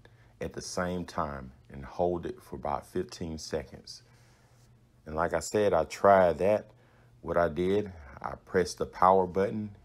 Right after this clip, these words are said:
As you can see, just press the power button and the down volume button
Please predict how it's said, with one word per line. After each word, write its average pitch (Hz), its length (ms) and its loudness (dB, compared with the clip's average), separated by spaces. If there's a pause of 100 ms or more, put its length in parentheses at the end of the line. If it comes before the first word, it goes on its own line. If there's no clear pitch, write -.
As 71 120 -14
you 80 80 -12
can 78 120 -10
see, 98 320 -6
just 85 240 -10
press 92 240 -2
the - 80 -12
power 92 360 2
button 98 460 -6 (480)
and 73 160 -6
the 65 80 -6
down 87 640 0 (340)
volume 92 460 2
button 104 380 -4